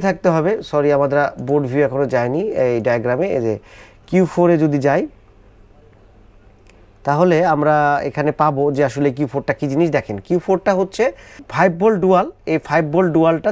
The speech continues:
থ্রি ভোল্ট ডুয়াল হয় এবং এইটা আরএসএম, আরএসটি ভাবে আমাদের চলে যায় বারো এবং ষোলো নাম্বার পেজে। বারো এবং ষোলো নাম্বার পেজে কী কী আছে, আপনারা এইভাবে ডায়াগ্রাম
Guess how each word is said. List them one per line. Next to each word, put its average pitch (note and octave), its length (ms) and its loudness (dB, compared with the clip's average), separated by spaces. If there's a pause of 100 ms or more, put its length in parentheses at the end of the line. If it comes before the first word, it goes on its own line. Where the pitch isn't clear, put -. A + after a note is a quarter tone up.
থ্রি D#3 100 0 (100)
ভোল্ট D3+ 220 2
ডুয়াল D3+ 280 4
হয় A#3 200 -2
এবং E3 120 0 (140)
এইটা F#3+ 220 0 (540)
আরএসএম, F3+ 380 0 (180)
আরএসটি D3+ 440 0 (380)
ভাবে C#3+ 200 2 (160)
আমাদের C3+ 220 0 (100)
চলে C#3 240 4
যায় G#2+ 120 -2 (200)
বারো D3+ 260 4
এবং F3 120 0 (100)
ষোলো D3 140 2 (100)
নাম্বার A2 260 0
পেজে। G#2 200 -4 (560)
বারো F#3 260 2
এবং G#3+ 100 0 (100)
ষোলো G3+ 220 2
নাম্বার F#3+ 280 0
পেজে F#3 180 2 (100)
কী F3+ 140 -2
কী G#3+ 80 0 (120)
আছে, - 160 -6 (120)
আপনারা D3+ 240 2 (140)
এইভাবে C#3+ 260 0 (100)
ডায়াগ্রাম C3 300 2